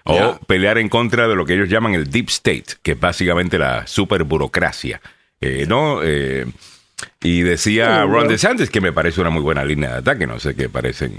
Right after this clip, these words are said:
Speaker 1: qué les parece a ustedes. Él dice, "Mire, cualquier persona que te diga, eh, que le va a tomar seis meses pelear en contra del Deep State o de la burocracia, eh, pregúntale por qué no lo hizo en cuatro años."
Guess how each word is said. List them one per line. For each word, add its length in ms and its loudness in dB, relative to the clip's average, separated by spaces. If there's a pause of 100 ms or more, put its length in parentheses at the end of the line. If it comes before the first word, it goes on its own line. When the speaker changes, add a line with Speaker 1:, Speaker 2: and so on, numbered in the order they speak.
(140)
Speaker 1:
qué 100 -4
les 140 -4
parece 260 -4
a 40 -10
ustedes. 360 0
Él 80 -4
dice, 260 -4 (440)
"Mire, 180 2
cualquier 260 2
persona 320 2
que 120 0
te 100 2
diga, 440 0 (360)
eh, 340 0
que 200 2
le 80 0
va 100 2
a 60 0
tomar 260 0
seis 220 0
meses 500 -2 (880)
pelear 360 2
en 100 0
contra 380 0
del 260 -2
Deep 220 -2
State 560 -4 (140)
o 120 -2
de 80 0
la 80 0
burocracia, 800 -2 (760)
eh, 680 -2 (120)
pregúntale 560 0
por 180 -2
qué 80 0
no 140 2
lo 140 2
hizo 160 0
en 60 0
cuatro 320 2
años." 360 -4